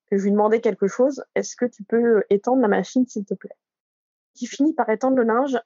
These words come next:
mais tout le linge est étendu, mais traîne par terre.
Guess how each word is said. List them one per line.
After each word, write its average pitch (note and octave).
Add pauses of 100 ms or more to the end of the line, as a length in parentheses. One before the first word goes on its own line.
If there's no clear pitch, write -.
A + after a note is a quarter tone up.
mais F#3+
tout C#4
le C4+
linge B3
est G3+
étendu, A#3 (140)
mais G3+
traîne C#4
par B3
terre. F#3